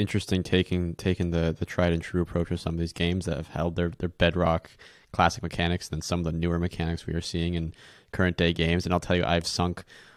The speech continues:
way too many hours than I like to admit in games like Civilization,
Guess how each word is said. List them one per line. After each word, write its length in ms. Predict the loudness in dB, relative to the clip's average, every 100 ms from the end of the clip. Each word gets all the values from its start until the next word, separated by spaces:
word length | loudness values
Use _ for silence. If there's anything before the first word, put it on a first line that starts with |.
| _ _ _ _ -2
way 540 | 2 4 6 10 10
too 160 | 8 6
many 220 | 6 8
hours 320 | 8 8 8
than 80 | 6
I 20 | 4
like 200 | 2 2
to 100 | 0
admit 300 | 4 2 2
in 100 | 0
games 340 | 2 2 2
like 220 | 2 2
Civilization, 800 | 2 4 4 4 4 6 6 4